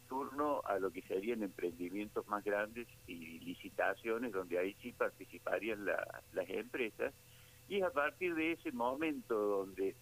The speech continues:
empezaría a subir o a incrementarse el empleo formal. Nosotros vemos hoy, por el tipo de construcción que se está haciendo, que en realidad ha explotado en los barrios privados fundamentalmente,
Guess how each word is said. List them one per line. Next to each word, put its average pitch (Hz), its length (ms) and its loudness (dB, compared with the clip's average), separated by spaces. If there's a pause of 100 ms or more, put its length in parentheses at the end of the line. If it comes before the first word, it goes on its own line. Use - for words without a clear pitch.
(360)
empezaría 110 840 2
a 113 200 2
subir 117 600 0
o 117 140 4
a 104 40 4
incrementarse 98 960 2
el 82 120 -2
empleo 104 500 0
formal. 90 520 0
Nosotros 135 400 0
vemos 139 320 0 (200)
hoy, 147 400 2 (520)
por 98 140 4
el 90 140 0
tipo 117 280 0
de 101 140 4
construcción 95 760 -2
que 117 140 -10
se - 120 -12
está 95 240 0
haciendo, 131 560 -2
que 101 80 -6
en 92 100 -8
realidad 110 500 2
ha 110 160 4
explotado 107 880 2
en 82 120 0
los 85 140 0
barrios 101 420 2
privados 92 840 2
fundamentalmente, 87 1080 -4